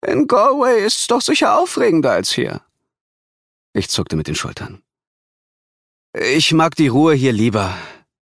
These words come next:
Jetzt flog mein Blick doch zur Uhr, und natürlich bemerkte es Misses Connolly. Sie richtete sich auf und strich die geblümte Bluse glatt. Trotz ihrer oft zurückhaltenden Art trug sie stets bunte, auffällige Muster.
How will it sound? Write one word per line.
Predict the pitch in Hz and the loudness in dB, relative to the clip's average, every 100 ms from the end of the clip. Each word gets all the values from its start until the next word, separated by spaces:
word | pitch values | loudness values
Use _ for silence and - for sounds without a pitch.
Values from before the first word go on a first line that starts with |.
| _ _ _ _ _ _ _ - | _ _ _ _ _ _ _ -2
Jetzt | 98 101 - | -2 0 -4
flog | - 104 | -2 0
mein | 107 101 | 0 0
Blick | 101 107 - | 0 -4 -2
doch | 104 | -4
zur | - - - | -4 -4 -4
Uhr, | 73 73 73 | -6 -10 -8
und | - 104 | -4 -2
natürlich | 110 - 104 85 | 0 0 -2 -2
bemerkte | 85 87 80 - | -2 -2 -2 -6
es | - | -6
Misses | 73 71 73 | -6 -4 -4
Connolly. | - 71 71 - - _ _ _ _ _ _ _ - | -4 -6 -6 -12 -18 _ _ _ _ _ _ _ -6
Sie | - | 0
richtete | 101 101 113 110 | 0 0 -2 -2
sich | 98 - | -2 -2
auf | 92 113 - | -4 -4 -4
und | 104 | -4
strich | - 101 | -2 -4
die | - | -2
geblümte | 95 87 101 110 | -4 0 0 0
Bluse | 85 87 71 | -2 -2 -4
glatt. | - - - _ _ _ _ _ - | -10 -14 -16 _ _ _ _ _ -4
Trotz | 110 104 - | -2 -2 -2
ihrer | 80 76 - | -2 -4 -4
oft | - - | -6 -4
zurückhaltenden | - 101 - 95 85 90 82 | -2 -2 -2 -2 -2 -2 0
Art | 90 95 - - _ _ | -2 -4 -10 -20 _ _
trug | - 120 - | -6 -6 -4
sie | 117 | -4
stets | - 180 - | -2 -4 -6
bunte, | - 127 165 - 135 - | -4 -2 -2 -4 -6 -6
auffällige | - 120 - 113 101 90 | -4 -4 -4 -4 -4 -2
Muster. | 85 80 - - | -2 -4 -6 -10